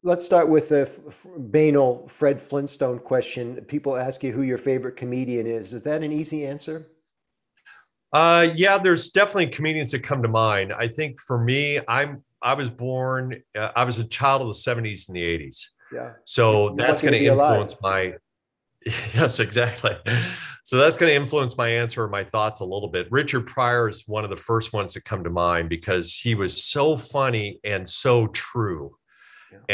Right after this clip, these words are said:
Speaker 2: And that's been an inspiration for me in my own comedy is, is, you know, telling your story.
Speaker 1: Yeah.
Speaker 2: And that there's nobody on the planet that's like you, so tell your story.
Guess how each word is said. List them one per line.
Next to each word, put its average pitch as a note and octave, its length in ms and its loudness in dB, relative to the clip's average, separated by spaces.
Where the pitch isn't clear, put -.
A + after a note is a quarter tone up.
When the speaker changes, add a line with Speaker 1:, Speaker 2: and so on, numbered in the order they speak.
Speaker 2:
And G2 80 -8
that's A#2 280 2
been A#2+ 160 -2
an G#2+ 100 -2
inspiration G#2+ 540 -2
for F#2+ 160 -12
me G2+ 260 -2
in F2+ 200 -4
my G2+ 240 2
own F#2 240 -2
comedy F2 460 -2
is, - 400 -4
is, F2 800 -4
you F#2+ 100 -6
know, F2+ 100 -2
telling G#2+ 500 0
your G2+ 240 0
story. F2+ 500 -4
Speaker 1:
Yeah. B2 280 -8
Speaker 2:
And F#2+ 260 -2
that F#2+ 200 0
there's G2+ 260 0
nobody A#2+ 520 2
on A2 100 2
the - 80 -4
planet A#2 400 0
that's - 260 -8
like G2 360 -2
you, G#2 280 -4
so F#2 220 -4
tell G#2 400 0
your F#2 260 -6
story. D#2 540 -6